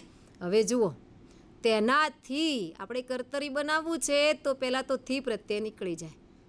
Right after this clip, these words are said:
બરાબર? થી નીકળી જાય એ પ્રમાણે ક્રિયાપદમાં ફેરફાર થાય.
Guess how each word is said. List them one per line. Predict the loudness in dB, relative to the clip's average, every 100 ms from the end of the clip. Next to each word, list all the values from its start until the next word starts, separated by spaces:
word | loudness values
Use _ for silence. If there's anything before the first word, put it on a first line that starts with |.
| -10
બરાબર? | -6 -6 -8 -8 -8 -10 -20 -20 -8
થી | -2 -2
નીકળી | -2 -2 0 2
જાય | 0 -2 -10 -20 -20 -20 -20 -20 -20 -2
એ | 0
પ્રમાણે | 0 -4 -6 -6
ક્રિયાપદમાં | -6 0 0 0 -2 0 0
ફેરફાર | 0 0 0 2
થાય. | 2 0